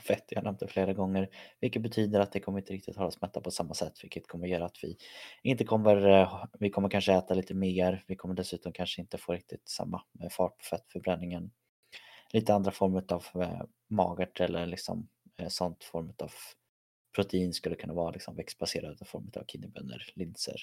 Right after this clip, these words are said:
eh, de grejerna också. Men protein är som sagt,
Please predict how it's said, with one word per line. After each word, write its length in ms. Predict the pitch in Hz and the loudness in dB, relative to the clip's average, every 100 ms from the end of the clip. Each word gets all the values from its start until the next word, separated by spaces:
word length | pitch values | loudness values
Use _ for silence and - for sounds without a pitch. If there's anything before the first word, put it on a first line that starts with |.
| - | -16
eh, 300 | - 65 60 | -12 -12 -10
de 160 | - - | -12 -12
grejerna 400 | - 69 62 71 | -10 -10 -8 -8
också. 280 | - - - _ _ _ _ _ _ _ _ _ - - - - - | -10 -10 -14 _ _ _ _ _ _ _ _ _ -18 -18 -18 -18 6
Men 180 | 123 120 | 6 8
protein 520 | 127 117 120 117 104 | 0 2 4 4 6
är 200 | 98 95 | 6 6
som 160 | 98 95 | 4 -2
sagt, 280 | 95 - | -2 -4